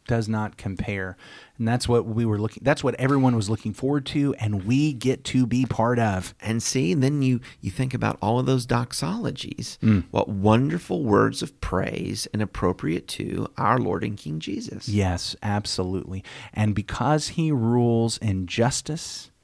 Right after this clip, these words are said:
Speaker 2: Mm-hmm.
Speaker 1: and righteousness,
Speaker 2: Mm-hmm.
Speaker 1: he is like the morning light dawning on us, the sun shining forth on a cloudless morning, the rain that makes grass to sprout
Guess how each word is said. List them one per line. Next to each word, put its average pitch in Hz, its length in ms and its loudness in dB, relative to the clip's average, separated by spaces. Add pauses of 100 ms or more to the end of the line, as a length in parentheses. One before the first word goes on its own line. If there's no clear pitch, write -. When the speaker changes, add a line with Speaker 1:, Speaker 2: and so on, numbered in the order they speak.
(120)
Speaker 2:
Mm-hmm. 92 260 -2
Speaker 1:
and 95 280 2
righteousness, 135 920 2
Speaker 2:
Mm-hmm. 104 440 0
Speaker 1:
he 156 540 -2
is 104 280 2
like 113 440 0
the 107 200 0
morning 120 500 4
light 101 580 -2
dawning 110 440 2
on 98 200 -4
us, 92 200 -8
the 104 100 -6
sun 127 460 0
shining 120 420 0
forth 120 380 0
on 92 100 -4
a 92 80 -6
cloudless 110 540 -4
morning, 107 400 -2 (340)
the 107 140 6
rain 127 560 6
that 110 160 0
makes 110 360 0
grass 127 680 0
to 92 120 -6
sprout 107 640 -4